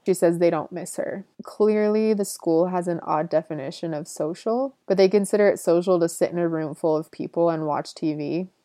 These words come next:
Their school lessons consist of T V, sports, transcription history, painting, and more sports. <laughs> And Clarice says they never ask questions. And I'm gonna read this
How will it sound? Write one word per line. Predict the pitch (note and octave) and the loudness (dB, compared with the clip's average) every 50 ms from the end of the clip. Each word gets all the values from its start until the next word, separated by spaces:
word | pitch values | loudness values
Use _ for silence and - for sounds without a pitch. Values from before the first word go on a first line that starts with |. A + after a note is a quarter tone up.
| _ | _
Their | - F#3+ F3+ E3+ | 6 6 6 6
school | - - - - F#3 F3+ F3+ F3 | 4 -2 -2 2 2 4 4 4
lessons | E3 D#3 E3 - - F3+ F3 E3+ - | 4 2 0 -2 -2 -2 -2 -4 -6
consist | - - F3+ D#3+ E3 - D3 D3 - - | -8 -8 -8 -6 -4 -4 -6 -6 -4 -6
of | D3+ C#3 F3 | -6 -6 -6
T | - - F#3 F#3 | -6 -4 -2 -2
V, | F3+ G3 G3 F#3+ F#3+ | 0 0 0 0 0
sports, | F#3+ - - - - F3 F3 F3 F3 E3+ - - - - - - | -2 -4 -6 -2 2 4 4 4 4 2 -2 -8 -16 -18 -16 -12
transcription | - F3 D#3 D3+ D3+ E3 - - - F#3+ G3 G3 - - G3 G3+ | -8 -6 -6 -6 -6 -8 -10 -2 0 2 2 2 0 -2 -2 -2
history, | G3 F#3 F#3+ - - F#3+ F3+ F3 F3+ F3 | -2 -2 -4 -4 -2 0 2 2 0 0
painting, | - - F#3 F3 F3 F3+ F3 - E3+ E3+ E3+ E3+ E3 - | -4 -4 -4 -4 -4 -4 -4 -2 -2 -2 -2 -4 -6 -8
and | - E3 E3 E3 E3 E3 E3+ E3+ | -8 -8 -6 -6 -4 -6 -6 -6
more | E3+ F3 F3 E3+ E3+ | -4 -4 -2 -2 -2
sports. | F3 - - - - C#3 - - - - - - - | -4 -6 -6 -4 -4 -4 -4 -4 -4 -6 -8 -8 -8
<laughs> | - - F3 - - _ _ - | -8 -8 -8 -8 -12 _ _ -2
And | F#3 F3+ F3+ F3 F3 D#3+ D#3 | 0 2 2 2 0 -2 -2
Clarice | - F#3+ F3+ F3 F3 - | 0 2 4 4 4 4
says | G3 F#3 F#3 | 2 2 2
they | F3 F#3 F#3 | 2 -2 -2
never | F3+ F3 E3 D#3 D3+ D#3 E3 E3 - | -2 -2 -2 -2 -2 0 -2 -2 -2
ask | D#3 C#3+ D3 D3 - - - - _ | -4 -6 -6 -6 -10 -14 -18 -20 _
questions. | - - C#3 D3+ - - - D#3 E3 F#3 G3 G#3+ G#3+ - - - | -10 -8 -8 -8 -6 -6 -4 -4 -2 -2 -2 -4 -6 -8 -10 -8
And | - D3+ D3+ | -6 -4 -2
I'm | E3 F3+ F3+ | -2 0 0
gonna | F#3 F#3+ G3+ G3 F#3+ | 0 0 0 0 0
read | F3+ F3 F3 F3 F3 E3+ D#3+ | 2 2 2 4 2 2 0
this | - E3+ E3 D#3+ D#3+ - - - - - - - | 0 -2 -2 -2 -4 -6 -8 -10 -12 -14 -16 -20